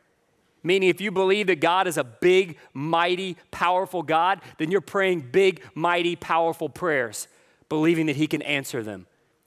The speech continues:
for your family, for your workplace, for your school,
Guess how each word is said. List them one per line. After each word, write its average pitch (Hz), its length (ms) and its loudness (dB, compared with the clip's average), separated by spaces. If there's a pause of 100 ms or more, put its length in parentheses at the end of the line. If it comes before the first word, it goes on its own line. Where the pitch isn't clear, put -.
(120)
for 147 100 -2
your 139 120 0
family, 175 600 0 (720)
for 147 80 -6
your 135 160 0
workplace, 160 680 -2
for 147 140 -8
your 135 140 -6
school, 156 600 -2